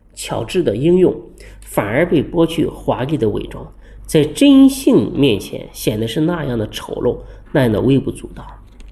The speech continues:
体现在家庭关系和国家命运层面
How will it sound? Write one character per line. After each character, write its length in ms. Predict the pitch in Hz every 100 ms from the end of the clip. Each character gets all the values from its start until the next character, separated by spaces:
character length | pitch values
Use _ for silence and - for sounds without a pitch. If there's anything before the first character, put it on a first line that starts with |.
| - - - - - - - - - - -
体 160 | 180
现 160 | 208 226
在 100 | 220
家 280 | 220 262 220
庭 180 | 185
关 220 | 165 185 175
系 160 | 151
和 180 | - 135
国 260 | - 131 170
家 200 | 185 180
命 220 | 208 131
运 100 | 110
层 180 | - 104
面 220 | 82